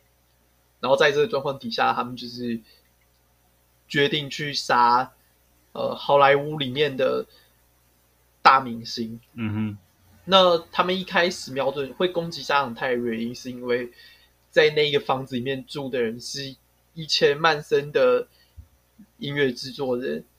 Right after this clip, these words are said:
Speaker 2: 嗯。
Speaker 1: 在这方面的话，就是曼森在入狱以前曾经想要变歌手，可是因为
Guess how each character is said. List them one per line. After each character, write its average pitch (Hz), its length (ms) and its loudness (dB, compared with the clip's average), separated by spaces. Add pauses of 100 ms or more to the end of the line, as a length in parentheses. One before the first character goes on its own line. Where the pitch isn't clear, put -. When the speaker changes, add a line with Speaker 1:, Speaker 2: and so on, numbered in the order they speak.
(540)
Speaker 2:
嗯。 113 280 -6 (920)
Speaker 1:
在 214 120 4
这 226 120 8
方 214 200 4
面 214 140 4
的 190 60 2
话， 190 120 4
就 180 140 -6
是 180 300 0 (800)
曼 180 200 0
森 165 280 -2
在 175 140 8
入 160 280 -4
狱 156 160 -10
以 120 80 -10
前 113 500 -4 (600)
曾 143 240 -6
经 151 200 -4
想 139 140 0
要 117 80 -2
变 127 260 -4
歌 117 240 -8
手， - 400 -8 (120)
可 147 100 -10
是 139 100 -8
因 151 140 -6
为 143 320 2